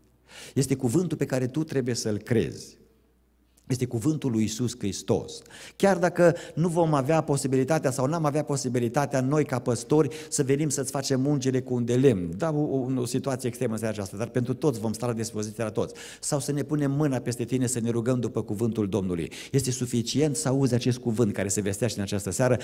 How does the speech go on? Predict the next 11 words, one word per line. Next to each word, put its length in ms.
și 60
acest 240
cuvânt 320
este 240
duh 360
și 160
viață. 520
Este 200
putere 360
de 80
vindecare, 640